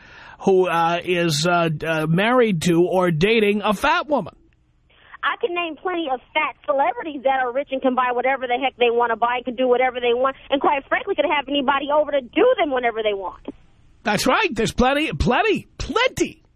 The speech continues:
Speaker 2: Okay, now
Speaker 1: And
Speaker 2: the
Speaker 1: that's
Speaker 2: point
Speaker 1: my
Speaker 2: that I
Speaker 1: point. That you just made my point for me. You're absolutely right.
Speaker 2: There are plenty of them, but they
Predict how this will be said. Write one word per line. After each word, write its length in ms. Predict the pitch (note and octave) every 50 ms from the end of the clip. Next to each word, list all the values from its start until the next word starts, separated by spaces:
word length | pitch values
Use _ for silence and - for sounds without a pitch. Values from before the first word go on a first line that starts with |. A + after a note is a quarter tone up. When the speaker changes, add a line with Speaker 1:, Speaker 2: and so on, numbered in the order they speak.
| _ _ _ _ _ _ _ _ _ _ _ _ _ _ _ _ _ _ _ -
Speaker 2:
Okay, 340 | A#3+ A#3 - F3+ F3 F3+ G#3+
now 140 | B3 C#4 C#4
Speaker 1:
And 80 | C4+ C4
Speaker 2:
the 80 | C#4+
Speaker 1:
that's 140 | C4 A3+ -
Speaker 2:
point 100 | B3+ A#3+
Speaker 1:
my 80 | B3 C4
Speaker 2:
that 80 | - -
I 20 |
Speaker 1:
point. 480 | D4+ E4+ G4 G#4+ G#4 C4+ - - - - _ _ _ _ - - -
That 180 | D4+ C4+ B3+
you 100 | B3+ C4
just 240 | G#3+ C4 B3+ G#3 F3+
made 220 | A#3+ B3 A#3 A#3
my 160 | G#3 A#3 A#3 A3+
point 340 | F#3+ B3 C4 C4+ C#4 C#4+
for 220 | - - E4 E4+ F#4
me. 100 | G4 F#4
You're 100 | C#4+ F#3+ F#3+
absolutely 480 | G3+ G#3 E3+ - B3 A#3+ B3 B3 C4
right. 480 | C4+ C4 C4+ D#4+ E4 D#4+ A#3+ - - - _ _ _ _ _ _ _ _ _ _ _ _ _ -
Speaker 2:
There 180 | A3 D#4+ E4+
are 80 | F4 E4
plenty 380 | - - A#4 B4 B4 A4+ G#4+ G4+ F#4 D4
of 80 | A#3
them, 180 | F4 A4+ B4 A#4+ F#4
but 120 | F#4 B3+
they 120 | - E4